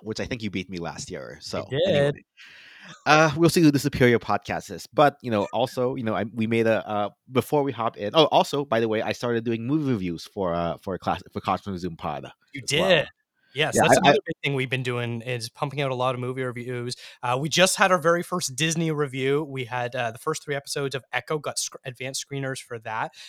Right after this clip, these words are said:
Speaker 2: Uh, Kyle, the host of Once Upon a Time at the Oscars, uh,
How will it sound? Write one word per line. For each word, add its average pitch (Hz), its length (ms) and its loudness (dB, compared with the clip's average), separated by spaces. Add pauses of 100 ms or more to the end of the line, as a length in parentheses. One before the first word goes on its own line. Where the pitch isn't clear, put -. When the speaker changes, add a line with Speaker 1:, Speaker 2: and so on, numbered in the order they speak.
(160)
Speaker 2:
Uh, 113 320 -6
Kyle, 139 400 -2
the 135 80 -8
host 131 240 -6
of 113 80 -18
Once 117 180 -10
Upon 120 220 -8
a 113 60 -12
Time 117 240 -10
at - 80 -16
the 107 80 -14
Oscars, 117 680 -6
uh, 107 280 -10